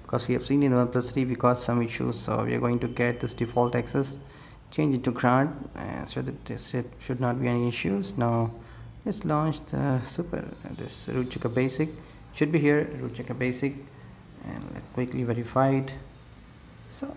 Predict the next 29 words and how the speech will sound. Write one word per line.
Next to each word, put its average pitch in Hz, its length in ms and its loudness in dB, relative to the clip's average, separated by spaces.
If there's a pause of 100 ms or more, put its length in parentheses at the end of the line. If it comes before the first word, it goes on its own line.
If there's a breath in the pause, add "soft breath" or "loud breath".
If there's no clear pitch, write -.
OnePlus 127 420 0
three 226 140 -2
T 185 160 -2
is 156 80 0
also 156 260 2
successfully 127 560 0
rooted. - 460 -4 (800)
So 196 140 6
guys, 175 240 8
our 147 180 8
both 135 220 6
OnePlus 135 420 4
three 139 220 2
T 139 240 2
and 196 160 2
the 160 40 4
OnePlus 135 340 2
three 139 100 2
got 113 260 2
rooted. 117 300 -2
Now 120 240 2
all 160 180 4
you 170 60 4
need 165 160 4
to 151 80 6
do 147 120 6
is 135 120 2
to 131 100 0
just 139 240 2